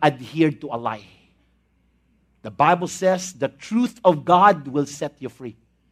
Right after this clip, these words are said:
The reason why Adam and Eve sinned against God, because before they have committed a sin, they have listened to a lie. Do you understand? And, uh, in that area of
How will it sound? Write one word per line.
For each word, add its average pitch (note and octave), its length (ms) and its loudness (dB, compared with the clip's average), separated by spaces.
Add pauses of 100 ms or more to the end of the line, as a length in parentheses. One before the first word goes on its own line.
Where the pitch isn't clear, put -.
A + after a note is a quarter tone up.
(280)
The E3 140 6
reason F#3+ 480 2
why F#3 320 6
Adam G#3+ 380 6
and G#3 100 -4
Eve F3+ 240 4
sinned F3+ 260 -2
against D3 300 0
God, C3+ 380 2
because D#3 340 -4
before A3+ 480 8
they A3+ 140 8
have F#3+ 180 2
committed G#3+ 400 2
a F3+ 80 -4
sin, F3 420 -2 (240)
they G3 160 8
have F3 240 4
listened D#3 600 -2
to B2 120 -4
a A#2+ 40 -2
lie. A2+ 280 -6 (1200)
Do C3 80 -4
you E3 160 6
understand? C3+ 720 -2 (340)
And, E3 240 4
uh, D#3+ 280 4 (200)
in F#3 220 6
that F3 320 6
area A#3+ 720 10
of G#3 560 10